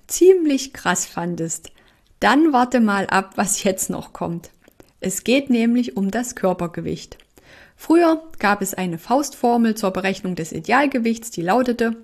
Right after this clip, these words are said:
Körpergröße minus einhundert. Okay, dass die jetzt nicht so optimal ist, das wird relativ schnell deutlich.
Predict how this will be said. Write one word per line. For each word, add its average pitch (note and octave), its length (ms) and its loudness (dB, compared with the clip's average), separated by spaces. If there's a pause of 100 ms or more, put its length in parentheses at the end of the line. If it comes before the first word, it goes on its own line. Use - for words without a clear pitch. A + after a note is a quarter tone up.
(120)
Körpergröße G#3 840 -2
minus F3 420 -4
einhundert. F3+ 760 -6 (1200)
Okay, F3+ 400 -2 (220)
dass F3+ 240 -2
die C4+ 160 4
jetzt C4 340 2 (120)
nicht B3+ 380 4
so - 220 -2
optimal G3 720 -2
ist, A3 300 -4
das F3+ 180 -8
wird F#3 220 -2 (300)
relativ F#3+ 520 -2
schnell F3 280 -4
deutlich. E3 580 -6